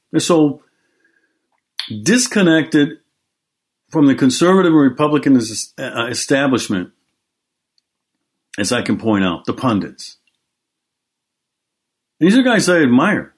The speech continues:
Charles Krauthammer, Stephen Hayes. You know, I could name some more,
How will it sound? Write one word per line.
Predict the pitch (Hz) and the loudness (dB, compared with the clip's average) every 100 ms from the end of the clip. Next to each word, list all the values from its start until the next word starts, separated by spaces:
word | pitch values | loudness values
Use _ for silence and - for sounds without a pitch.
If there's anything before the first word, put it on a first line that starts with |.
| _ | _
Charles | 127 127 120 | -2 0 -2
Krauthammer, | - 123 104 101 101 95 90 - _ | -2 -2 0 -2 -4 -4 -6 -14 _
Stephen | - - 120 104 95 | -14 -4 -2 -2 -2
Hayes. | 95 90 90 82 - _ _ _ _ _ _ _ _ _ _ _ _ _ _ _ _ _ _ _ _ - | -4 -4 -4 -8 -16 _ _ _ _ _ _ _ _ _ _ _ _ _ _ _ _ _ _ _ _ -8
You | 104 | -4
know, | 101 | -2
I | 110 | -4
could | 104 110 | -2 0
name | 104 98 | 0 -2
some | 101 | -4
more, | 92 85 80 | -2 -4 -8